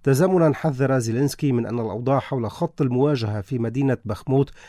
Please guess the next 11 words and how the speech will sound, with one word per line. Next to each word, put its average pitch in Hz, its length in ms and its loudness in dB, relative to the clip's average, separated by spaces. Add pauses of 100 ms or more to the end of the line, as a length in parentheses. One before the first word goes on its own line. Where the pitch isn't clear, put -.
(200)
تزداد 131 420 2
صعوبة، 143 400 0
مع 101 140 -2
الإشارة 127 400 -2
إلى 127 240 -2
أن 117 100 -4
المعركة 127 460 0
للسيطرة 135 480 -2
على 110 140 -2
المدينة 117 360 0
الصناعية 131 580 2